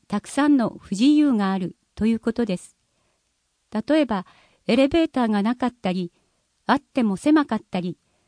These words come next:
乗ろうとしたら人がいっぱいで入れなかったり、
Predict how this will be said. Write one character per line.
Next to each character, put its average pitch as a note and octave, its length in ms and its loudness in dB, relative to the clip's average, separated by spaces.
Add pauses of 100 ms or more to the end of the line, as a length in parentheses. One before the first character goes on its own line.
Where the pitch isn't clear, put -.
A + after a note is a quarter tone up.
(260)
乗 A3 120 2
ろ C#4 140 4
う D4+ 40 0
と D4+ 160 -2
し - 40 -10
た C#4+ 140 -2
ら A#3 80 0
人 A#3 240 -4
が C4 120 2
い B3+ 80 -2
っ B3 40 -6 (100)
ぱ A#3+ 140 0
い A#3+ 60 0
で A#3 80 0
入 A#3+ 240 -2
れ C#4+ 100 4
な C#4 140 2
か G#3+ 80 -2
っ G3 60 -2
た - 200 -6
り、 E3+ 180 -6